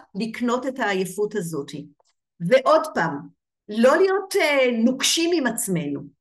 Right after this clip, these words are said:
זה בסדר להיות עייפה, זה בסדר לנוח, זה בסדר לא להעמיס על הגב, זה בסדר, מנוחה היא חשובה לא פחות מתנועה, אבל לא להיבהל מזה.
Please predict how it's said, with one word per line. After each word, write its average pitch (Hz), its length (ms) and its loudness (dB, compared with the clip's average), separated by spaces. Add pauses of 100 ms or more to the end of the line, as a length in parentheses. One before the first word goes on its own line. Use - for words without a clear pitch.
(680)
זה 233 100 4
בסדר 330 640 2 (140)
להיות 240 260 2
עייפה, 226 460 -2 (540)
זה 214 120 2
בסדר 294 680 2 (120)
לנוח, 214 760 0 (260)
זה 214 120 0
בסדר 277 720 2 (320)
לא 269 180 4
להעמיס 247 520 0
על 220 80 2
הגב, 185 160 0
זה 190 120 2
בסדר, 254 540 2 (240)
מנוחה 220 400 2
היא 294 180 0
חשובה 262 480 -2 (340)
לא 240 200 6
פחות - 340 0
מתנועה, 220 560 0 (1000)
אבל 214 260 2
לא 240 140 6
להיבהל 220 580 -2
מזה. 185 280 -10